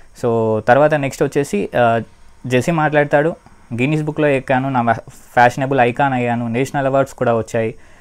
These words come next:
మా, మా అమ్మ నా కొడుకు మోడల్ అని ఇప్పటికి కూడా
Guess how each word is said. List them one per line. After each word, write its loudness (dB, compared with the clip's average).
మా, 2
మా 4
అమ్మ 0
నా 2
కొడుకు -2
మోడల్ 0
అని -4
ఇప్పటికి 0
కూడా -2